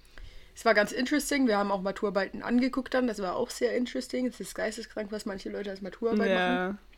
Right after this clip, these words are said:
Speaker 1: Ähm, das war alles sehr interesting. Ich hab, ich hab was Neues an-,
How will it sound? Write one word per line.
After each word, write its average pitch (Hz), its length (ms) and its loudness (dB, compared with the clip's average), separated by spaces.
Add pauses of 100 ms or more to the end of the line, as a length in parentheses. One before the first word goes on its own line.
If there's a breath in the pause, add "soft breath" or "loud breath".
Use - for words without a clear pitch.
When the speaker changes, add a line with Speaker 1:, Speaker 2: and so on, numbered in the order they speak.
(1080 soft breath)
Speaker 1:
Ähm, 208 880 2
das 226 160 2
war 247 80 4
alles 220 200 -2
sehr 214 240 2
interesting. 262 680 0 (200 loud breath)
Ich 240 120 -2
hab, 254 120 2 (140)
ich 220 120 2
hab 311 80 4
was 302 120 4
Neues 247 240 10
an-, 202 240 4